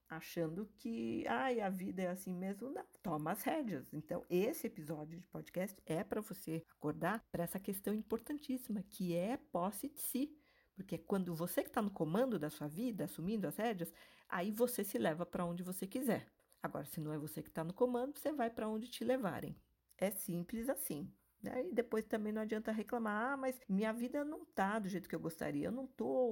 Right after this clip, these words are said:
onde eu gostaria de tá." É, pois é, então, mas quem foi que conduziu você até esse ponto?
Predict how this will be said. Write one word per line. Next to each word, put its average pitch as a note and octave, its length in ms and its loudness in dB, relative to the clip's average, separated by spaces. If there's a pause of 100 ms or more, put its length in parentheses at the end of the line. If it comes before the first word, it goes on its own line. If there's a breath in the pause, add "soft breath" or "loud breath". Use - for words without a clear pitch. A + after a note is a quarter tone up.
(160)
onde G3 140 -2
eu F3+ 60 0
gostaria E3 480 -2
de D#3+ 100 0
tá." D3 280 -2 (100)
É, A4+ 140 0
pois - 200 2
é, B3 140 6
então, F3 300 0
mas E3 240 0
quem G3 200 -2
foi A#3 220 0
que - 180 -12
conduziu F3+ 720 2 (100)
você E3 460 2
até D3 260 0
esse - 180 -4
ponto? - 480 -10